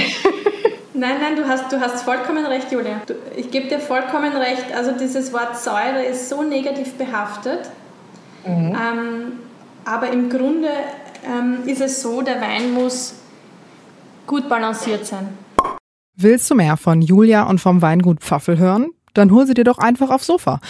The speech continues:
Speaker 3: Mit probierbar punkt de kannst du deine Online-Weinprobe mit deinem Lieblingswinzer direkt buchen und ganz einfach aus dem Wohnzimmer teilnehmen. Alleine, mit der Familie oder den Freunden,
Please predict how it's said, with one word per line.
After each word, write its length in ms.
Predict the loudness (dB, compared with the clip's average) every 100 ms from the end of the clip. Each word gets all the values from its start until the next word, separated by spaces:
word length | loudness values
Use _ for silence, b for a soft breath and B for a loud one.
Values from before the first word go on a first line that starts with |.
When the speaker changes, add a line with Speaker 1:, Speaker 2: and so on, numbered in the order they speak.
| B B
Speaker 3:
Mit 200 | 4 4
probierbar 600 | 4 4 6 6 6 6 6
punkt 60 |
de 400 | 6 6 2 -2
kannst 340 | -2 0 2 2
du 60 |
deine 420 | 2 4 6 4 6
Online-Weinprobe 1000 | 6 8 6 6 4 2 2 2 4 4
mit 160 | 4
deinem 220 | 2 4 4
Lieblingswinzer 920 | 4 4 2 4 2 4 4 4 2
direkt 400 | 0 0 0 4
buchen 460 | 4 6 4 4
und 240 | 4 4 4
ganz 260 | 4 4
einfach 460 | 2 2 2 2 0
aus 220 | 0 2
dem 180 | 6 6
Wohnzimmer 420 | 6 2 -2 -4
teilnehmen. 640 | -2 -2 -2 -2 -2 -4 -10 _ -2
Alleine, 520 | 0 2 4 6 6
mit 160 | 6 4
der 100 | 4
Familie 540 | 6 8 6 4 2
oder 220 | 4 6
den 140 | 6 4
Freunden, 520 | 2 2 4 2